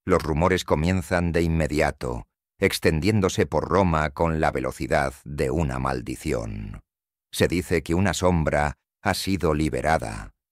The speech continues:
que el alma de Formoso ha quedado sin descanso. Aquellos que estuvieron presentes en el juicio, especialmente los miembros de la curia y del clero, sienten una inquietud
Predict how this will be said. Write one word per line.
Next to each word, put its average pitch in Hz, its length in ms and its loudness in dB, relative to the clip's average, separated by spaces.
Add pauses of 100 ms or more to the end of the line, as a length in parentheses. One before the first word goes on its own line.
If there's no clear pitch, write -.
(180)
que 85 140 2
el 62 80 -2
alma 76 300 2
de 76 140 -2
Formoso 73 760 -2 (240)
ha 104 140 -2
quedado 67 480 0
sin 64 320 -6
descanso. 58 1040 -4 (960)
Aquellos 85 460 2
que 87 80 0
estuvieron 78 520 0
presentes 92 880 -2
en 71 140 -2
el 55 120 -8
juicio, 67 720 -2 (340)
especialmente 76 840 0
los 67 160 -4
miembros 71 400 -2
de 71 100 -4
la 55 120 -6
curia 69 360 -2
y 67 60 -2
del 62 240 -8
clero, 78 500 -2 (480)
sienten 120 380 -2
una 117 140 2
inquietud 107 560 -2